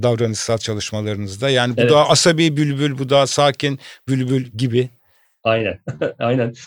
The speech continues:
Speaker 2: Hatta yani doktora sırasında yaptığım çalışmalardan bir tanesi tam da bu işte mizaç farklılığı dediğiniz, kişilik farklılıkları üzerineydi kuşlardaki. Ee, mesela bizim, e, doktoramı yaptığım, e, serçelerde bu şarkı serçesi dediğimiz Kuzey Amerika'da bulunan bir tür.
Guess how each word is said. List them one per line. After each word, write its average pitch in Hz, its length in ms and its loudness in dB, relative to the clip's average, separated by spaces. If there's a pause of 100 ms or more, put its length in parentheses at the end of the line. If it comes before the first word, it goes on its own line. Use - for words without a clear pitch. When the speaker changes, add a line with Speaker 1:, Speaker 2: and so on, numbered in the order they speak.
(240)
Speaker 2:
Hatta 127 440 2
yani 110 340 0 (120)
doktora 117 320 2
sırasında 113 480 -4
yaptığım 107 340 -6
çalışmalardan 113 540 -2
bir 113 100 -8
tanesi 113 300 -2
tam 117 200 0
da 120 100 0
bu 135 260 0 (340)
işte - 180 -10
mizaç 113 340 2
farklılığı 104 440 -2
dediğiniz, 95 380 -8
kişilik 123 380 -6
farklılıkları 107 580 -4
üzerineydi 92 500 -6
kuşlardaki. 98 640 -10 (680)
Ee, 104 180 2
mesela 123 540 4
bizim, 120 340 -4
e, 107 260 4 (180)
doktoramı 120 400 2
yaptığım, 120 540 0
e, 95 280 0
serçelerde 110 640 0
bu 107 200 -4
şarkı 95 420 -2
serçesi 98 400 -4
dediğimiz 101 340 -8 (300)
Kuzey 104 140 0
Amerika'da 101 340 -4
bulunan 101 280 -8
bir 95 120 -12
tür. 175 220 -6